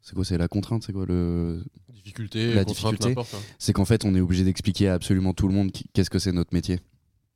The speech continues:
Speaker 2: Ouais.
Speaker 1: Et, euh, du coup, il y a énormément de pédagogie à faire. Après, c'est quelque chose que j'aime bien faire.
Speaker 2: Ouais.
Speaker 1: Et que, euh, en fait, euh, entre praticiens, on a des pratiques, euh, compl-, enfin, assez, qui peuvent être assez variées.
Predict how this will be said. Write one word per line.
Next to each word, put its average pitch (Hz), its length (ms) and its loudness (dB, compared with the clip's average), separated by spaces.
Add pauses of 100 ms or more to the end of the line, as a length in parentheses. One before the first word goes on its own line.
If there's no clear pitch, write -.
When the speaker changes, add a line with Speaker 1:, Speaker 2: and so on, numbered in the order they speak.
(100)
Speaker 2:
Ouais. 110 220 -2 (500)
Speaker 1:
Et, 92 180 0
euh, 82 240 0
du 85 100 -2
coup, 117 120 4
il 104 60 2
y 98 40 2
a - 40 2
énormément 95 360 2
de 95 60 -4
pédagogie 95 500 2
à 95 80 0
faire. 107 200 -4
Après, 95 200 -4
c'est 90 120 -6
quelque 90 160 -6
chose 104 140 -6
que 90 100 -4
j'aime 90 180 -2
bien 90 140 -4
faire. 104 200 -10 (1160)
Speaker 2:
Ouais. 87 180 -14
Speaker 1:
Et 92 80 -4
que, - 140 -4
euh, 80 200 -2 (120)
en 78 180 -6
fait, - 220 -6
euh, 76 680 -8
entre 85 260 -6
praticiens, 90 520 -2
on 95 200 -2
a 80 40 -6
des 80 240 -4
pratiques, 87 360 -8
euh, 82 160 -4
compl-, 80 320 -12
enfin, 82 240 -6 (440)
assez, 85 260 -2
qui - 140 -12
peuvent 87 160 0
être 87 120 -2
assez 87 680 -2
variées. 90 400 0